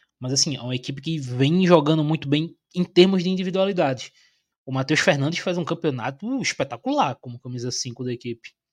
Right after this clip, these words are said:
Capacidade muito boa pressionando, recuperando a bola, trabalhando com ela. E, até pra não me alongar muito, interessante falar da pressão dessa equipe, né? Porque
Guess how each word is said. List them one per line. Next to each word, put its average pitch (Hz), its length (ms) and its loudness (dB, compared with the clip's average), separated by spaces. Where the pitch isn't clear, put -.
Capacidade 135 600 -4
muito 160 400 -4
boa 139 400 0
pressionando, 131 640 -6
recuperando 131 540 -6
a 127 40 -6
bola, 120 400 -4
trabalhando 131 600 -6
com 143 200 -6
ela. 123 380 -4
E, 139 640 2
até 139 120 -6
pra 143 120 -2
não 143 80 0
me 147 80 0
alongar 143 340 2
muito, 135 320 0
interessante 147 380 -2
falar 143 220 0
da 143 220 2
pressão 175 460 -6
dessa 156 220 -6
equipe, 123 320 -14
né? 113 100 -18
Porque 139 380 -8